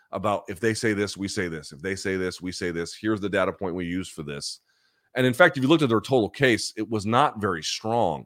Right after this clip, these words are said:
It was debate specific strong. And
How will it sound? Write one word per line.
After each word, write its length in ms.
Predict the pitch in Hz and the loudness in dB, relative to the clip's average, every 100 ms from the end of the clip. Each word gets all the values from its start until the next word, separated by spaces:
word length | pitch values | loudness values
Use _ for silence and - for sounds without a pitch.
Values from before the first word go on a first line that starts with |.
| _ | _
It 120 | 107 110 | -8 -2
was 240 | 104 90 | -4 -4
debate 640 | 78 82 76 107 113 107 - _ _ | -10 -12 -6 0 0 -2 -14 _ _
specific 760 | - - 95 - 139 123 80 - _ - | -16 -12 -10 -4 -2 0 -2 -4 _ -20
strong. 540 | - - 76 57 - _ _ _ _ _ _ _ _ - | -8 -4 -4 -4 -14 _ _ _ _ _ _ _ _ -2
And 500 | 104 98 95 90 | 0 2 0 -4